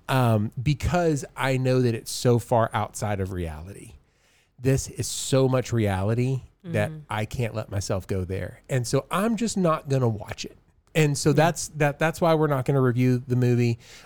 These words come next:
Speaker 1: Um, but you follow the guy that it's about on Instagram.
Speaker 2: Mm-hmm.
Speaker 1: What's his name?
Speaker 2: Tim Ballard.
Speaker 1: Tim Ballard. So tell me a little bit about that. That, and we'll, we'll just kinda do the, the synopsis of the premise of all of that,
Speaker 2: Mm-hmm.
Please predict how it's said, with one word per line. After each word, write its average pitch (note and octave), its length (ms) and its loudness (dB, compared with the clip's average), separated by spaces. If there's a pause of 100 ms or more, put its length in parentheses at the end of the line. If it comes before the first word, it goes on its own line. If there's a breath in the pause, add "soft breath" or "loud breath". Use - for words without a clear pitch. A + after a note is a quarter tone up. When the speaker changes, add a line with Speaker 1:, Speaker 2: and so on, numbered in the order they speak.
(120 loud breath)
Speaker 1:
Um, A#2 460 0
but D3+ 320 2
you D#3+ 240 6
follow D3+ 680 2
the A#2+ 120 0
guy B2 200 2
that A#2 120 2
it's A2 160 -2
about A2+ 360 0
on G#2+ 200 0
Instagram. F#2+ 600 -6
Speaker 2:
Mm-hmm. F3+ 360 -8
Speaker 1:
What's D3 200 0
his F3 140 -4
name? F#3+ 180 2 (180)
Speaker 2:
Tim G#3 240 -6
Ballard. E3+ 460 -8
Speaker 1:
Tim D3+ 200 2
Ballard. G#2 440 -4
So E3 120 0
tell F#3+ 160 4
me G3+ 80 6
a G3 40 6
little F#3 200 6
bit D3 120 6
about A#2 280 0 (340)
that. A#2+ 220 0
That, D#3 180 6
and D#3+ 120 6
we'll, F3+ 160 4
we'll E3 220 2
just F#3 200 -4
kinda F3 220 2
do D#3 300 4 (500 loud breath)
the, B2+ 300 -2
the A#2+ 120 -2
synopsis C#3 680 -2
of A#2 500 -4
the B2 80 -6
premise C#3+ 440 0
of D#3+ 120 -2
all D#3+ 200 0
of D#3+ 80 -4
that, F#3+ 280 -4
Speaker 2:
Mm-hmm. G#3 400 -8